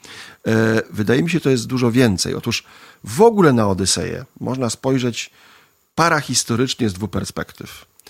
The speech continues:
E, w naszej kulturze. Odyseja jest albo opowieścią o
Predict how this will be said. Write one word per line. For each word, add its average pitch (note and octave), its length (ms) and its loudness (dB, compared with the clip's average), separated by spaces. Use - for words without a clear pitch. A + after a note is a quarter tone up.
E, - 20 0
w - 80 -10
naszej A2 240 2
kulturze. G2 560 -4
Odyseja C3+ 560 0
jest A#2+ 280 -2
albo E3+ 320 2
opowieścią B2 720 -2
o G2+ 260 -2